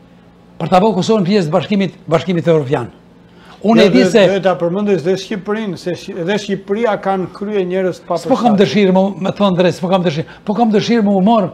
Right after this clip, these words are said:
Speaker 1: me shtetin ton. Unë Kosovën e, e konsideroj shtet i shqiptarëve.
Speaker 2: Po, aq.
Speaker 1: Sinqerisht kisha pas dëshirë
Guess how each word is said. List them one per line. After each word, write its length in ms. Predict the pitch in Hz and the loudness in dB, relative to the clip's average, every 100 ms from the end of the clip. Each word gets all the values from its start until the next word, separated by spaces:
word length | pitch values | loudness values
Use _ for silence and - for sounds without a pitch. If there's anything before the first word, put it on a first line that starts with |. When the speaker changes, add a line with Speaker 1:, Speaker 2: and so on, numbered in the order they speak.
| - - - | -10 -20 -6
Speaker 1:
me 160 | 165 208 - - | 0 0 0 -10
shtetin 520 | - 220 214 214 175 | 2 2 4 0 0
ton. 280 | 208 170 127 - - | 4 4 2 -6 -2
Unë 200 | 240 208 | 0 0
Kosovën 400 | 151 214 208 185 | -2 -2 0 -2
e, 40 | - | -4
e 80 | 151 | -6
konsideroj 380 | 156 139 165 190 - | -6 -4 -2 -2 -2
shtet 320 | - 208 208 - - - - | 0 0 -2 -18 -20 -20 -4
i 140 | 214 | -2
shqiptarëve. 680 | - 202 - 190 143 98 85 - - - - - - | 0 -2 0 0 0 -4 -12 -18 -20 -20 -20 -20 -14
Speaker 2:
Po, 140 | 135 113 123 | -12 -10 -10
aq. 80 | 139 - | -10 -8
Speaker 1:
Sinqerisht 560 | - 254 185 208 190 175 | 2 2 4 2 2 0
kisha 160 | 180 | 2
pas 240 | 180 185 139 | 4 4 4
dëshirë 540 | 165 - 180 156 | -2 2 2 2